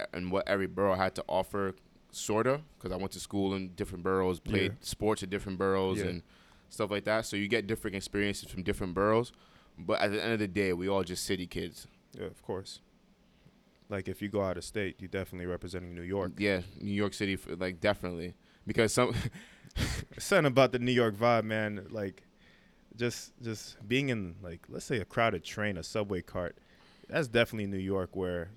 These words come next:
Speaker 2: you know, no one says hi to anybody. Everyone's just standing around, just waiting for their stop on that train.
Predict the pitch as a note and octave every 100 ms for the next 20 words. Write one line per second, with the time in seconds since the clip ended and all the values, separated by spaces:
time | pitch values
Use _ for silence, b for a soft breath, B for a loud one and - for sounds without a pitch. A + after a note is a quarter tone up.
0 | - F#2+ F2 F2 G2 A2 G2 F#2+ - G2+
1 | G2+ F2+ G2 G2+ F#2+ G2 G2 F#2 b b
2 | b b A2 G#2+ G#2 F2+ - G#2 G2+ F#2+
3 | F#2+ G2+ G2+ F#2 E2+ - G2 G2+ F#2+ F#2
4 | F2 - F#2+ F#2+ F2+ E2+ - G#2+ G#2 G2